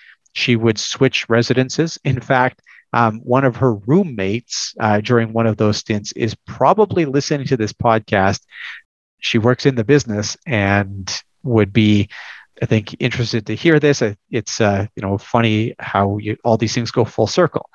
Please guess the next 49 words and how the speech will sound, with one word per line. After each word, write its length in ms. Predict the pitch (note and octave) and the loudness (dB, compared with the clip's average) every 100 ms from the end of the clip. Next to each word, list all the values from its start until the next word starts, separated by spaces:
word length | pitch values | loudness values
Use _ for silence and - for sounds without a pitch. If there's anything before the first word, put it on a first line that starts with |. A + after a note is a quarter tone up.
| - - - _ | -20 -18 -20 _
So 380 | - D#3 C#3+ C3 _ _ _ _ _ _ _ _ _ - - - | 0 4 4 4 _ _ _ _ _ _ _ _ _ -20 -20 -2
just 240 | F#3 - | -2 2
this 200 | D#3 - | 2 2
amount 460 | C3 C3+ D3 D3+ C3 | 0 0 2 2 2
of 200 | A2+ G#2 _ _ _ _ C#3+ | 0 -4 _ _ _ _ -4
instability, 580 | C#3+ - A#2+ A#2+ G#2 | -4 -2 0 0 2
and 100 | C#3 | 2
that 180 | F#3+ G3 - _ _ _ | 2 2 -2 _ _ _
puts 180 | - - | -6 -2
some 120 | D3+ | -4
strain 260 | - D3 A#2 | 0 0 2
on 140 | G#2+ | 0
us. 280 | C3+ D3 - | 0 0 0
We 120 | A#2+ | 0
often 380 | A2+ A2 A2+ G#2+ | 0 0 -6 -6
end 220 | A#2 A2+ | -8 -2
up 140 | G2+ - | -2 0
helping 360 | B2 A2+ A2+ A2+ | -2 -2 -4 -6
her 100 | A#2 | -10
move, 380 | E3+ G3+ E3+ C#3+ | 0 4 4 4
and 120 | D#3+ - - - | -2 -6 -14 -2
not 120 | B3+ | 0
a 60 | C#3 | 2
big 240 | C3+ A2+ | 0 0
deal. 340 | G#3 D3 A#2+ | -2 0 0
We're 180 | C3 A#2 | 0 -2
there 240 | A#2 D#3+ E3+ | 2 2 2
for 300 | - A2+ G#2+ | -2 -6 -4
her. 260 | G#2+ G#2+ - _ _ _ | 0 0 -2 _ _ _
Um, 180 | - F#3 - | -4 -4 2
but, 220 | E3 E3+ _ - | 2 2 _ -6
you 60 | |
know, 60 | F3+ | -2
we 80 | C3+ | -2
have 140 | A#2 | -2
three 260 | - B2+ A#2 | -4 -4 -2
kids, 480 | - F#3+ F3+ C3 | 2 4 4 0
and 560 | - A#2 A2+ A#2 A#2 A2+ | -8 -6 -2 -2 -2 -6
you 100 | B2 | -2
have 200 | C3+ B2+ | 0 2
to 400 | B2+ A2+ A2 G#2+ _ | 2 2 0 -4 _
kind 140 | B2 | -4
of 120 | A2+ G2+ | -4 -2
balance 420 | A#2+ D3 B2 - | 0 0 -2 -2
that 140 | A#2 | 0
out 160 | B2+ C3 | 2 0
a 60 | |
little 200 | B2+ B2+ | 0 -2
bit. 280 | A#2 B2+ B2+ | 0 0 0